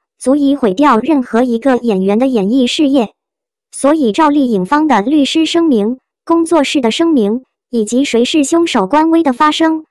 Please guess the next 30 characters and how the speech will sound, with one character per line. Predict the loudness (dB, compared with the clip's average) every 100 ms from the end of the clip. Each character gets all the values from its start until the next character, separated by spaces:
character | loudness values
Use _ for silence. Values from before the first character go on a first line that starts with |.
| _ _
都 | -2 0
是 | 0 -2
及 | -2 -4
时 | -2 -2 -2
且 | 0 -2
很 | 0 0
有 | 0 0
必 | 0
要 | 2 2
的。 | 0 -6 _ _ _ _ _ _
毕 | -2
竟， | 2 0 0 -6 _ _
赵 | -2 0
丽 | 2 0
颖 | 0 -2
作 | -2 0
为 | 2 0
一 | 0 0
线 | 0 -2
花 | 0 0
旦， | 2 0 -4 _ _
还 | -8 -2
有 | 0 0 0
多 | 0 0
部 | 0
影 | 0 0 -2
视 | -4 -2
剧 | 0
待 | 0 0
播， | 0 -2